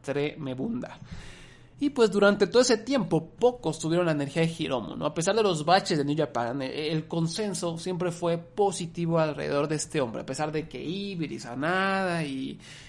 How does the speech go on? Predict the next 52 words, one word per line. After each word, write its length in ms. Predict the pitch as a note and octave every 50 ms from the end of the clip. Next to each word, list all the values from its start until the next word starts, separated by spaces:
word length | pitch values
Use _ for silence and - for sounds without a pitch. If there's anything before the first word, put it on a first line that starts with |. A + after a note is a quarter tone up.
| - - - -
y 120 | - E3
que 140 | - - -
Okada, 640 | C3 B2+ - - F3 F#3 F#3 F#3 F#3+ F#3+ F3 E3+ E3
que, 120 | D3+ C3
que 160 | - C#3+ C3+
hueva, 440 | C3+ D#3 F3+ F#3+ G3 G3 F#3+ F#3+ F#3+ - - - - - - - - -
Hiromu 300 | G3+ G3 G3+ G3+ G#3 G#3
siempre 280 | G#3 - G3+ F3+ G3
era 120 | F#3+ F#3 F#3
como, 140 | E3+ E3+ E3+
"Bueno, 320 | A3+ A3 F#3+ E3 E3+ -
ahí 160 | - - F3 F3+
está 180 | F3 E3+ F#3+ D#3+
Hiromu 320 | - E3+ D#3 D#3 D3 D3+ D3+
en 80 | D3
el 140 | C#3+ B2+ A#2+
cartel 520 | - C#3+ C#3+ - - F#3 F#3+ F#3+ F#3 - -
y 100 | - D#3+
sabemos 420 | C#3 C3+ C3+ C#3+ D3+ D#3+ E3 D#3+ -
que 220 | - - D3 D3+
él, 160 | D3 C#3+ C#3+ -
en 320 | - F3 E3 - F3 D#3+
él 140 | E3+ E3 D#3+
podemos 300 | E3 E3 D#3 D3+ D3 C#3+
confiar 520 | - B2+ B2 C3+ D#3 D#3 D3+ D3+ D#3 -
y 60 | D#3+ D3
él 60 | C3+
nos 160 | C#3 C3 C#3
va 60 | C3+
a 20 | C3+
entretener 520 | C3 B2+ A#2+ A#2 A#2 B2+ C#3 C#3+ D3 -
y 60 | -
él 100 | C#3 C3+
va 60 | C3+
a 40 | C3
dar 100 | B2+ B2+
una 100 | B2+ B2+
gran 220 | B2 B2+ B2 C#3 F3
lucha". 380 | A3+ - - C4 - - - - - -
Y 60 | -
así 180 | D#3+ - -
fue, 220 | C3+ - - B2 C3
¿no? 100 | - D#3
Fue 180 | - - F3
el 80 | F3 E3
que 140 | E3+ F3 E3+
constantemente 680 | - D#3+ D3 D#3 - E3 D#3+ E3 E3+ D#3 D3+ D3 D#3
generó 500 | D3+ - - D#3 C#3 C3+ C3 C#3+ D#3 D#3+ -
atención 880 | - D#3+ D#3 - - D3 C3+ C3+ C3 - - - E3 D#3 D3+ D3 C#3
para 240 | B2+ - - C3 -
la 80 | -
empresa 500 | B2 C3 C3 - D#3 D#3 D#3 E3+ E3+ E3